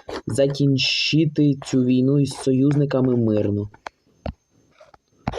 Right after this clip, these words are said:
Уже до літа дві тисячі двадцять, тисяча дев'ятсот сорок четвертого року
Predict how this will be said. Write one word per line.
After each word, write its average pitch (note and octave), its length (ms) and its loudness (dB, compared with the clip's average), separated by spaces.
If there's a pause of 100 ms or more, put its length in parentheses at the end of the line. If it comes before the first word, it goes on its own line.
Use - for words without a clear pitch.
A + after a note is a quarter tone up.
(1400)
Уже D3+ 520 2
до B2+ 420 2 (1400)
літа C#3+ 420 2
дві B2 220 -2
тисячі C#3 680 -2
двадцять, B2 840 -2 (1200)
тисяча E3 260 0
дев'ятсот D3+ 240 0
сорок D3 160 2
четвертого C#3+ 440 0
року C#3+ 520 0